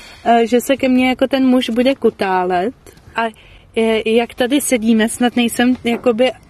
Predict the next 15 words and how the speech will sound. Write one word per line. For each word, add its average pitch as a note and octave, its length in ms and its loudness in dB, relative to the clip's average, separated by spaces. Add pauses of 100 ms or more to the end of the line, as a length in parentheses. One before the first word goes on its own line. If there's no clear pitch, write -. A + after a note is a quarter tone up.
(120)
ani A#3 240 2
teďkon, A#3 720 0
<laughs> A#3+ 60 -4
jakoby, B3 640 0 (360)
jo, B3+ 160 0 (140)
v, A#3 360 -10
v - 100 -14
té C4 260 -2
fázi, A#3+ 480 0
že A#3 120 0
by A3+ 160 0
se B3+ 140 -2
tohle A#3+ 320 2
mělo A#3+ 320 0
dít. A3+ 400 -4